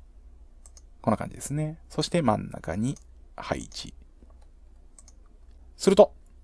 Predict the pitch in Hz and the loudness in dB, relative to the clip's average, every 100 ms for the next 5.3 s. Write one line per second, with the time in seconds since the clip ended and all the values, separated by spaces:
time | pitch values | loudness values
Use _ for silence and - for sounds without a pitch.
0 | - - - - 120 101 - 69 - - | -20 -20 -20 0 4 6 4 -2 0 2
1 | 143 - - 76 - - - - - - | 2 2 -2 -2 -2 -6 -8 -12 -10 -10
2 | - - - - - - - - - - | -12 -16 -20 -20 -20 -20 -20 -20 -20 -20
3 | - - 117 107 101 98 - 104 127 151 | -16 2 4 4 2 0 0 2 2 4
4 | 104 92 90 85 - 92 82 85 67 - | 4 4 2 -6 -6 -4 -4 -6 -6 -6
5 | 82 123 | -2 -2